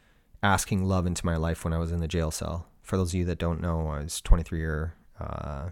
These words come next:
drug addict, um, homeless for years, sixteen years with a needle. You know, life for me was very interesting in, in its, um,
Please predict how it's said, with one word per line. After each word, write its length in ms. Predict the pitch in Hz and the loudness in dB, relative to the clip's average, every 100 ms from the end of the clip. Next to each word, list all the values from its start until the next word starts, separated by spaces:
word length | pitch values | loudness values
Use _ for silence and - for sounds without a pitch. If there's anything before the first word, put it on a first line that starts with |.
| - | -2
drug 240 | 107 92 | 2 4
addict, 380 | 90 82 82 - - - - - - - - - | 4 2 0 -6 -20 -20 -20 -20 -20 -20 -20 -6
um, 640 | 87 85 80 78 80 85 - _ - - | -2 0 0 0 -2 -6 -10 _ -14 -12
homeless 580 | - 107 90 87 85 - | -2 0 2 0 -2 -6
for 160 | - | -2
years, 560 | 87 85 85 80 82 82 | 0 2 2 2 2 0
sixteen 520 | - - - - 87 | 0 -2 -2 0 0
years 220 | 85 82 | 2 -2
with 120 | 87 87 | -2 -2
a 60 | |
needle. 580 | 82 82 80 82 90 92 _ | 2 2 0 -2 -4 -8 _
You 100 | - | -2
know, 120 | 85 82 | 0 4
life 240 | 87 87 | 4 2
for 200 | - 92 | 2 0
me 320 | 87 90 87 | 2 2 0
was 340 | 80 82 85 - | 0 0 -2 0
very 280 | 90 87 | 2 2
interesting 600 | 90 98 - 110 95 92 - - _ | 2 0 0 -4 -2 -4 -6 -20 _
in, 240 | - 92 85 | -2 0 0
in 240 | - 92 | 0 0
its, 320 | 87 - - | 0 0 0
um, 500 | 101 87 85 85 85 | 2 2 2 0 -2